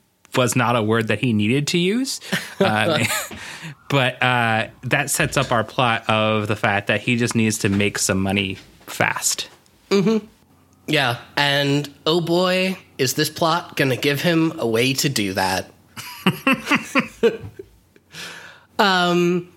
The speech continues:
Speaker 2: next up, we get another short scene where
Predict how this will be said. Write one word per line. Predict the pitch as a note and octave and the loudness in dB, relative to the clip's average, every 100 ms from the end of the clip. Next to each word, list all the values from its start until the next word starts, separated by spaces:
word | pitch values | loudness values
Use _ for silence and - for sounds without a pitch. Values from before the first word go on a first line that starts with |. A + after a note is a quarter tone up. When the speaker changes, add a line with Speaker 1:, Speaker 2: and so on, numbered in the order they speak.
| _ | _
Speaker 2:
next | G#3 G#3 - | -2 0 0
up, | G3+ G#3 - | -2 -2 -4
we | F#3 | -2
get | F3 E3+ | 0 0
another | E3+ E3+ F3 | 0 2 0
short | - F3 E3 | 0 -2 0
scene | - F3+ F3 F3 E3+ E3+ - | -2 0 0 2 2 0 -4
where | D#3+ D#3 D3 D3+ D3 D3+ D3 | -2 0 2 0 0 -2 -4